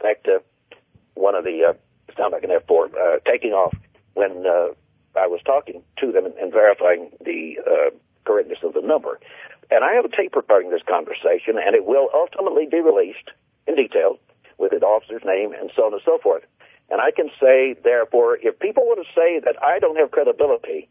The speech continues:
or that the project and its, its works did not have credibility, name any other U F O organization in the world that was ever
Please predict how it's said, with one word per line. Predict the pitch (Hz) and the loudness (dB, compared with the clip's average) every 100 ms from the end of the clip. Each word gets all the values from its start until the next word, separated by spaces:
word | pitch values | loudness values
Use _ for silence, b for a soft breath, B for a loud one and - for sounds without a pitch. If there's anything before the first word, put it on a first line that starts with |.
| _ _ _ _ | _ _ _ _
or | - 107 | 0 2
that | 127 | 2
the | 120 | 0
project | - 180 190 160 151 | 0 0 2 0 -2
and | 135 - | -8 -12
its, | - 123 | -8 -8
its | - | -2
works | 127 123 - | -2 -2 -4
did | 107 | -4
not | 120 | 0
have | 113 - | 0 0
credibility, | 131 113 - 117 - 95 87 _ _ _ _ _ _ _ | 0 0 2 2 0 -6 -10 _ _ _ _ _ _ _
name | 117 160 202 196 | -2 -2 -2 -2
any | 160 180 165 | 0 2 2
other | 180 127 113 107 - | 0 0 -4 -6 -6
U | 127 | 0
F | 113 127 | 2 4
O | |
organization | 117 117 110 107 123 120 120 - | 4 2 -2 0 0 -2 -6 -8
in | 139 | -8
the | 135 123 | -6 -2
world | 139 123 71 - _ _ _ _ 110 | 0 0 -2 -12 _ _ _ _ -2
that | 104 | 0
was | 110 - | -2 4
ever | 165 147 151 | 4 4 0